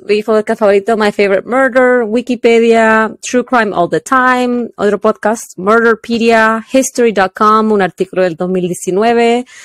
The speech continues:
Investigation Discovery, un artículo del dos mil diecinueve, All That's Interesting dot com, N B C News, un artículo del dos mil, del julio del dos mil dieciséis de Corky Siesmasko. Y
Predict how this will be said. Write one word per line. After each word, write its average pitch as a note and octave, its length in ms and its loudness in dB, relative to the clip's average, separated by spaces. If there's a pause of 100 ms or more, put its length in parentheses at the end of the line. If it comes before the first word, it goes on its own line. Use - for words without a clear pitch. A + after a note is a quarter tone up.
(240)
Investigation B3+ 760 0
Discovery, B3 920 0
un E3 140 -6
artículo E3 380 -4
del E3 120 -2
dos F3 120 -2
mil F3 120 -6
diecinueve, G#3 640 -2 (140)
All F3+ 180 0
That's - 400 -2
Interesting G#3 500 -4
dot C#3+ 220 -2
com, D4 460 -2 (400)
N D4+ 160 0
B D4 100 0
C C#4 180 -2
News, C#4 600 -2 (340)
un A3+ 140 0
artículo A3+ 340 0
del G#3+ 80 0
dos G#3 140 0
mil, G#3 200 0
del G3 400 4
julio B3+ 260 0
del A#3+ 120 2
dos A3 140 0
mil A3 140 -2
dieciséis A3 440 -2
de G3 160 -2
Corky A#3 580 -4
Siesmasko. - 800 -4 (840)
Y A#3 420 -2